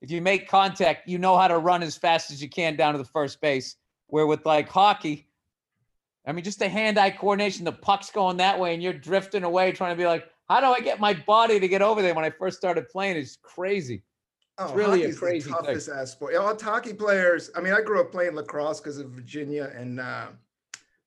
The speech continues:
Speaker 2: D C, but hockey players, I went to college, and two of my best friends were from Chicago and played fucking hockey since day one. And they're tough and drank and could fight and funny as hell. And, uh, I love 'em to death.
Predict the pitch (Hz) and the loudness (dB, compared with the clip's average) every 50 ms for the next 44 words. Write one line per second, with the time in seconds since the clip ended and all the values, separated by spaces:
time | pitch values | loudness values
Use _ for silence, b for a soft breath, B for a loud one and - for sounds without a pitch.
0 | B - 151 147 143 139 - - 151 160 156 147 139 127 123 120 123 123 120 117 | B -8 -6 -6 -6 -6 -8 -8 -6 -4 -4 -4 -4 -6 -8 -10 -10 -10 -10 -10
1 | - 160 180 202 196 190 156 - 160 156 147 139 139 143 160 170 - - - - | -6 -4 -4 -4 -4 -6 -8 -6 -6 -4 -4 -4 -4 -6 -8 -8 -10 -10 -10 -6
2 | 165 165 160 156 139 123 - - - 180 180 190 165 147 127 120 156 156 143 - | -4 -4 -2 -2 -4 -6 -8 -12 -12 -10 -6 -4 -4 -4 -4 -4 -6 -8 -8 -10
3 | - 156 151 151 147 131 135 135 123 127 135 127 139 139 139 - - - - 135 | -10 -8 -8 -6 -8 -8 -8 -10 -12 -12 -16 -18 -18 -18 -20 -20 -20 -20 -18 -18
4 | - - 147 143 143 143 143 139 139 135 135 135 131 127 127 143 143 143 135 135 | -14 -10 -8 -6 -6 -6 -6 -6 -6 -6 -6 -8 -10 -10 -8 -8 -6 -6 -6 -8
5 | 123 - _ _ - 131 127 - 123 117 120 131 131 131 123 143 139 123 - 135 | -12 -16 _ _ -14 -12 -12 -12 -14 -14 -14 -14 -14 -14 -14 -14 -16 -16 -18 -20
6 | 127 - - - 131 131 127 127 123 131 135 135 127 127 123 120 120 _ _ _ | -20 -16 -10 -8 -6 -6 -6 -8 -10 -10 -10 -10 -10 -12 -14 -16 -20 _ _ _
7 | _ - 170 180 190 185 180 180 - - 190 180 180 180 170 170 170 160 143 127 | _ -8 -4 -2 -2 -2 -2 -4 -6 -8 -4 -2 -2 -2 -2 -4 -8 -10 -10 -8
8 | 113 139 170 165 165 160 165 151 - 147 - 131 - 147 139 - - 180 165 160 | -6 -4 -2 -2 -2 -4 -6 -8 -10 -12 -12 -12 -12 -14 -14 -12 -8 -6 -4 -2
9 | 156 147 156 156 - 135 131 127 120 - - 170 175 175 170 170 170 170 160 156 | -2 -2 -4 -6 -10 -12 -12 -12 -14 -8 -4 -2 0 0 0 0 -2 -4 -4 -6
10 | 156 151 151 156 151 147 147 143 143 b b b b b b b b - - 143 | -6 -8 -8 -8 -6 -6 -6 -6 -8 b b b b b b b b -12 -8 -8
11 | 147 147 147 139 135 131 131 135 135 - 123 139 143 160 185 196 175 160 139 127 | -6 -2 -2 -2 -2 -2 -4 -6 -6 -6 -6 -6 -4 -2 -2 -2 -4 -6 -10 -12
12 | 139 127 - - 196 160 - - | -8 -4 -2 0 0 -2 -4 -8